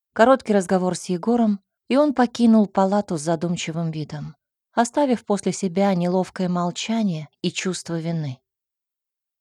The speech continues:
Хотя, сказать по правде, оно почти и не покидало меня с того самого момента, как пришла в себя. Стараясь уйти от плохих мыслей, я перевела взгляд на Егора.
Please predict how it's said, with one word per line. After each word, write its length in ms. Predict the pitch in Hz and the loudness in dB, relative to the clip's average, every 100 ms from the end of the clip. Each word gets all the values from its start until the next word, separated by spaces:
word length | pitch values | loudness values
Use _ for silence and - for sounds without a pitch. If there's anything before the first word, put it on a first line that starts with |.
| _ _ _ | _ _ _
Хотя, 400 | - 226 349 349 | -4 -2 0 -2
сказать 460 | - 233 220 220 - | 0 0 2 2 2
по 120 | 214 | 0
правде, 500 | - 247 220 151 170 | 2 2 2 0 -2
оно 240 | 180 196 202 | 2 2 2
почти 480 | 202 196 - - | 0 -2 -4 -6
и 140 | 214 190 | -2 -2
не 100 | 190 | -2
покидало 640 | 196 190 190 190 175 156 | -4 -6 -2 0 0 0
меня 320 | 160 156 151 | -4 -6 -6
с 100 | - | -6
того 240 | - 175 175 | -4 -4 -4
самого 480 | - 185 180 165 | -4 -2 -2 -2
момента, 560 | 165 170 180 214 202 147 | -2 0 0 0 0 -4
как 220 | - 139 | -8 -10
пришла 340 | 160 151 160 156 | -8 -6 -6 -6
в 80 | |
себя. 460 | - 170 143 139 139 _ _ _ _ _ _ _ - | -8 -12 -10 -12 -14 _ _ _ _ _ _ _ -12
Стараясь 440 | - 247 269 240 | -2 2 2 2
уйти 260 | 240 233 240 | 0 0 2
от 100 | 233 | 0
плохих 420 | - 202 220 208 220 | 0 0 0 0 4
мыслей, 640 | 226 240 - 170 156 147 | 6 6 2 -8 -8 -8
я 200 | - 190 | -2 0
перевела 420 | 208 202 196 196 | 2 2 2 0
взгляд 480 | 190 175 190 220 214 | 0 -2 0 0 0
на 160 | 190 196 | -2 -2
Егора. 480 | 190 180 165 165 | -2 -4 -6 -10